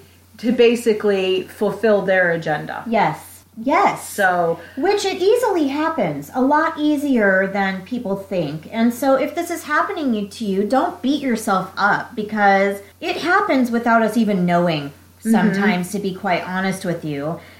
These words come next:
Speaker 2: Just know that if you're noticing this, acknowledge it. Acknowledge that what is going on and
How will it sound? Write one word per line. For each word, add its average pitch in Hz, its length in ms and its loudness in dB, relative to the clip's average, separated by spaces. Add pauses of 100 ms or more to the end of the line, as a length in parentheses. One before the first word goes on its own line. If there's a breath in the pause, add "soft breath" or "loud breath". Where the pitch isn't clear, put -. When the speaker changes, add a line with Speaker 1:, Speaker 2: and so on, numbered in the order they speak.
(140 loud breath)
Speaker 2:
Just 392 300 -2
know 262 500 2
that 180 540 2
if 226 180 -4
you're 302 140 2
noticing 254 680 2
this, 320 380 0 (120)
acknowledge 247 760 2
it. 147 280 -4
Acknowledge 247 800 2
that 220 240 -2
what 220 200 2
is 214 140 0
going 196 380 0
on 185 480 0
and 190 640 0